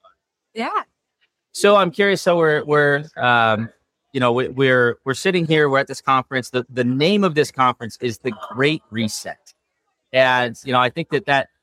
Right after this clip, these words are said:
Speaker 1: it's a fascinating <laughs> title. Um, we, we interviewed, uh, one of the, uh, the conference organizers earlier about the reason for that,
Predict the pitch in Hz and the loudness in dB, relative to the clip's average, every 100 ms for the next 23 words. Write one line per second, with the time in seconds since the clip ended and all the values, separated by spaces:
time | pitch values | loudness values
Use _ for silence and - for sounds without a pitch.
0 | _ 139 151 - 156 170 175 165 156 151 | _ -8 -8 -2 0 0 0 -2 0 -4
1 | - 127 135 147 160 - _ _ - 120 | -2 -2 0 0 0 -4 _ _ -2 2
2 | 117 113 123 127 131 135 147 135 135 131 | 4 2 0 -4 -2 0 0 0 2 2
3 | 123 120 117 113 127 117 117 110 107 101 | 2 2 2 2 0 0 -2 -2 0 0
4 | 98 92 - 110 143 151 117 113 107 104 | -2 -6 -14 -8 -6 -6 -6 -6 -4 -4
5 | 101 92 120 151 123 104 104 98 98 98 | -6 -4 -2 0 0 -2 -2 -4 -6 -12
6 | 131 - 117 - 101 98 92 | -12 -10 -10 -8 -4 -4 -4